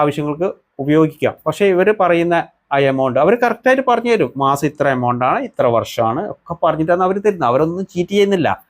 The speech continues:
അവരുള്ള കാര്യങ്ങൾ പോലെ പറഞ്ഞ. പക്ഷേ ഇതിൻ്റെ ഇടയിൽ ഈ കമ്പനികൾ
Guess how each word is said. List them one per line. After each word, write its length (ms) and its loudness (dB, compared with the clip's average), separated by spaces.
അവരുള്ള 400 0
കാര്യങ്ങൾ 300 0
പോലെ 200 2
പറഞ്ഞ. 200 -4
പക്ഷേ 220 0
ഇതിൻ്റെ 220 4
ഇടയിൽ 200 4
ഈ 40 -6
കമ്പനികൾ 500 2